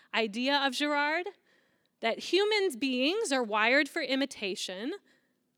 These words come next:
We kinda, we already know that's true. I think most of us would argue that that's true. That's how a baby learns to talk, is they, they imitate. But Girard would say it goes to the things we desire. We want the things we want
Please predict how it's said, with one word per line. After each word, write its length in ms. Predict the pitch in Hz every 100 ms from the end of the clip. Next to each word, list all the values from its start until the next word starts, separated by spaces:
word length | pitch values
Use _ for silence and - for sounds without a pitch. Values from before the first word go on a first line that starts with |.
| _
We 120 | 240
kinda, 340 | 233 285 294 233
we 160 | 262
already 400 | 285 349 330 285
know 220 | 254 254 233
that's 360 | 208 - -
true. 460 | - - 196 285 359
I 60 |
think 180 | 254 240
most 260 | 220 220 -
of 60 |
us 180 | 220 -
would 140 | 202 196
argue 380 | 185 185 208
that 160 | 202 190
that's 280 | 180 180 -
true. 240 | - 214
That's 200 | 208 214
how 120 | 202
a 40 | 185
baby 280 | 202 214 220
learns 300 | 214 226 -
to 100 | 240
talk, 440 | - 247 277 -
is 100 | 214
they, 160 | 190 - -
they 80 | -
imitate. 680 | 220 202 - 233 285 311 _ _ _ _ _ _ _ _ _ _ _ _
But 140 | 294 233
Girard 500 | 359 349 381 453 392
would 160 | 370
say 220 | - 302
it 100 | 254
goes 320 | 277 277 285 -
to 120 | 262
the 100 | 262
things 320 | 262 247 233
we 100 | 240
desire. 460 | 220 196 175 180 196
We 160 | 269
want 460 | 294 339 339 392 392
the 80 | 370
things 280 | 349 349
we 140 | 359 392
want 480 | 262 226 247 330